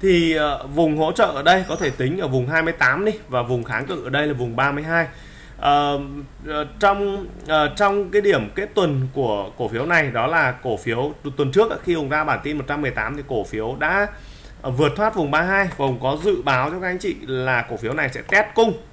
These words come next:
sẽ test cung lại quanh vùng ba mươi hai. Và các anh chị nhìn thấy đây là những cái phiên test cung rất là đẹp và test chạm đến vùng ba mươi hai chấm ba thì cổ phiếu bắt đầu kéo lên. À, đó, đó, cổ phiếu bắt đầu kéo lên.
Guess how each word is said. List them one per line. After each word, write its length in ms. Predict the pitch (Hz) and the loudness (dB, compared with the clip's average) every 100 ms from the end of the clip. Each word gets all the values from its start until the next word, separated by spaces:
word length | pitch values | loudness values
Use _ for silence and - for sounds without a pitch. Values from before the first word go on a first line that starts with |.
| - - - - - - - | -20 -20 -20 -20 -20 -8 -8
sẽ 320 | - - 131 | -8 -2 0
test 240 | 151 160 | 2 2
cung 220 | 190 175 | 2 2
lại 200 | 175 147 - - - | 4 2 -2 -16 -2
quanh 280 | 175 190 185 | 2 4 2
vùng 200 | 156 131 | 0 2
ba 160 | 139 151 | 2 2
mươi 100 | 165 | 2
hai. 220 | 180 175 - - - | 4 2 -2 -16 0
Và 120 | 135 | 2
các 80 | 156 | 2
anh 60 | |
chị 140 | 170 151 | 2 0
nhìn 180 | 143 | 2
thấy 120 | 139 151 | 2 4
đây 220 | 175 180 | 4 4
là 140 | 156 | 2
những 200 | 131 127 | 0 -4
cái 80 | 156 | -4
phiên 260 | 190 175 175 | 0 0 0
test 180 | 208 | 0
cung 200 | - 190 | 4 4
rất 180 | 180 226 | 2 -2
là 60 | 147 | 2
đẹp 280 | 135 127 - - - - - | 2 2 -2 -20 -20 -20 -14
và 260 | 127 147 131 | 0 2 2
test 260 | - 208 - - - - | 2 2 0 -14 -18 -2
chạm 380 | 190 160 113 139 | 0 0 -6 0
đến 200 | 135 180 | 0 2
vùng 240 | 175 135 | 0 4
ba 180 | 165 180 | 4 4
mươi 100 | 180 | 4
hai 180 | 180 175 | 2 2
chấm 240 | 147 151 | 0 2
ba 200 | 180 180 - - - | 2 2 -2 -16 -2
thì 260 | 180 175 139 - | 2 4 2 0
cổ 160 | 147 113 | 0 0
phiếu 240 | 123 131 | -2 0
bắt 200 | 185 185 | 0 2
đầu 180 | 160 123 | 2 2
kéo 180 | 113 131 | 0 2
lên. 160 | 170 175 - - - - - | 2 2 -2 -20 -20 -20 0
À, 320 | 135 139 139 | 4 6 6
đó, 400 | 135 135 170 190 - - | 6 6 4 0 -10 -4
đó, 320 | 131 135 147 - | 0 2 0 -6
cổ 160 | 107 113 | -4 0
phiếu 100 | 127 | 0
bắt 100 | 160 | 2
đầu 100 | 156 | 2
kéo 200 | 123 139 | 2 2
lên. 180 | 170 | 2